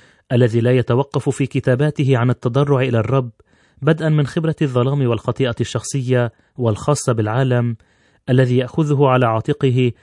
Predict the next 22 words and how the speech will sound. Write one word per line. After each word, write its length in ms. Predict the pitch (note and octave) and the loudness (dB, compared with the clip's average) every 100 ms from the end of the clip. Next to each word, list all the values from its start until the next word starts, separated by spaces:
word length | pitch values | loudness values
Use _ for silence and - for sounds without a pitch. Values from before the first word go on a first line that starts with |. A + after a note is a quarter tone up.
| _ _ _ - | _ _ _ -4
بروح 460 | B2 B2 D#3+ E3 E3 | 4 4 4 -2 0
من 200 | D3+ D3 | 2 2
التضامن 580 | - B2+ C#3+ D3 B2 | 2 0 0 0 0
والتكفير. 720 | G#2+ - G#2 - A2+ G#2 G2 _ _ _ - | 0 -2 -8 -2 0 0 -2 _ _ _ 0
إن 160 | B2+ A2+ | 4 4
موقفه 520 | G#2 - - A2+ A#2 | 2 -2 0 2 2
ليس 200 | A#2+ - | 2 0
انغلاقًا 720 | A#2 A2+ B2+ C3 - B2 A#2+ - | -2 0 0 -2 0 0 0 -6
على 220 | C3+ A2 A2 | -4 0 0
ذاته 560 | B2+ C3+ C3 B2 A#2+ - - _ C3+ | 2 0 0 2 0 -2 -18 _ -2
يتوق 360 | B2+ E3 - | 0 0 2
نحو 240 | D3 C#3 C#3+ | 0 2 -2
الشفقة 580 | - C3+ E3 C#3+ C#3 | -2 -4 -2 -2 0
على 160 | A2+ A2+ | 2 2
الذات، 500 | A2 C#3 A#2+ G2 _ _ _ _ - | 2 0 -2 -4 _ _ _ _ -8
ولكنه 520 | A2+ A2 - B2 A2+ | -4 -2 -2 -2 0
محاولة 500 | A2+ G#2 A#2 B2+ B2+ - | -2 -4 -2 0 0 0
لكي 400 | A#2+ A2 A#2 A2+ | 0 0 0 -2
يشرع 480 | G#2+ C#3+ C3+ B2+ A#2+ | 0 -2 0 0 0
بأكبر 420 | C3 - C3 A#2+ | -2 -2 -2 -2
قدر 340 | - C#3 C3+ | -2 -4 -2
ممكن 520 | B2+ C#3+ - C3+ B2 | 0 -2 0 0 0